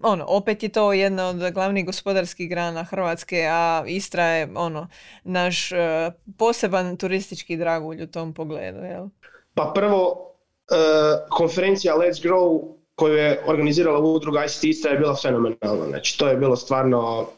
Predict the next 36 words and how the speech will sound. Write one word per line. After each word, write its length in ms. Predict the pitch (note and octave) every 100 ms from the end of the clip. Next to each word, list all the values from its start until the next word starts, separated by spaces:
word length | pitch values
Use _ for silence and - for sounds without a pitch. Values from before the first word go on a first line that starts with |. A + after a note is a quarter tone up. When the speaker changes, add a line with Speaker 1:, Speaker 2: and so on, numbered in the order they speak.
| _ _
Speaker 2:
da 180 | - C#3
se 240 | C#3+ - D3
naježi 380 | C3+ A#2+ G2+
čovjek. 420 | - D3+ D3 - - - - - -
To 100 | -
je 60 | E3
došlo 380 | D#3+ F3 F3 D3+
toliko 720 | D3 D3+ G3 - F3 D3+ -
mladih, 840 | C3+ C#3 D3+ F3 E3 C#3 - - -
djece 580 | C3+ C3 D3 E3+ E3+ C#3
i 60 | B2+
učenika 580 | D#3+ E3+ D#3 C3+ - B2
vidjet 760 | C3+ D#3 D3 - - - - -
šta 300 | - - D3+
mi 160 | D3+ D3
to 100 | C#3+
tamo 360 | E3 C#3+ C#3
imamo 240 | C#3 C3+ B2
za 120 | B2+
reći, 220 | C#3+ C#3+
šta 140 | - D3
mi 140 | C#3+
to 100 | C3+
radimo, 500 | B2+ D3 D3 C#3 C3 - - _
profesionalaca 760 | C3+ - C#3 C#3 D#3+ C#3+ C#3+
iz 100 | A#2+
svih 320 | - D#3+ D#3 D#3+
tvrtki, 380 | D3+ - -
svi 300 | - - -
smo 140 | D#3+ D3+
se 180 | - -
predstavili, 480 | D3 D3 D3+ C3
svi 120 | A#2+ -
smo 120 | D3+
imali 180 | C#3+ C3
štandove. 680 | - C#3+ D3 C#3+ C3 B2